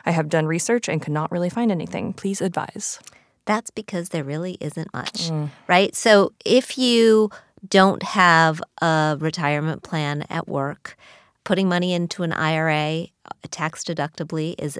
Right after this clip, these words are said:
Speaker 2: a no-brainer, or a Roth if that's a better way for you to do it based on your tax situation. You can look at putting money into a health savings account. That will lower your adjusted gross income if that's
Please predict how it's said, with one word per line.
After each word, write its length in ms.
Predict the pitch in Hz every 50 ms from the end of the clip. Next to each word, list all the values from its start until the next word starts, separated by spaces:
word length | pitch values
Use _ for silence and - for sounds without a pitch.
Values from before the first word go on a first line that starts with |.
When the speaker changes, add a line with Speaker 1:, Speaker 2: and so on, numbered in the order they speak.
| -
Speaker 2:
a 160 | - 147 143 143 139
no-brainer, 720 | 143 139 147 151 156 147 143 143 143 135 143 143 156 170 -
or 320 | - 165 160 156 147 - -
a 80 | 165 165
Roth 400 | 151 156 143 135 139 160 - -
if 160 | 160 - _
that's 360 | - 139 139 - - - - - - -
a 60 | 147
better 440 | 139 - _ 156 147 143 143 147 139
way 220 | 139 143 139 139
for 160 | - - -
you 180 | 143 135 135 131
to 100 | 139 139
do 200 | 135 143 139 139
it 160 | 135 135 _
based 320 | - 143 139 135 - -
on 120 | 151 139 139
your 140 | 135 127 131
tax 400 | - - - 127 131 - - -
situation. 880 | - 135 - - - 151 135 127 120 127 - - 123 127 - 180 202 - - - - - - - - - _ _ _ _
You 160 | - 196 202
can 360 | 202 - - 233 202 190 185
look 280 | 175 180 185 202 - - - -
at 180 | 185 185 -
putting 260 | - - 175 170 170
money 260 | 170 170 165 165 165 165
into 240 | 160 156 - -
a 20 | 139
health 400 | - - - - 143 143 - -
savings 440 | - - 185 185 190 196 196 202 -
account. 380 | 208 - - 220 220 254 - -
That 240 | 196 160 160 - -
will 280 | - 175 175 175 170 165
lower 260 | 165 165 165 160 170
your 300 | 170 165 170 165 165 -
adjusted 640 | - 185 160 - - 156 160 160 - - 165 165 -
gross 280 | - 165 160 160 -
income 380 | - 165 165 160 - 202 202 208
if 160 | 196 160 _
that's 540 | - 156 139 139 160 160 - - - -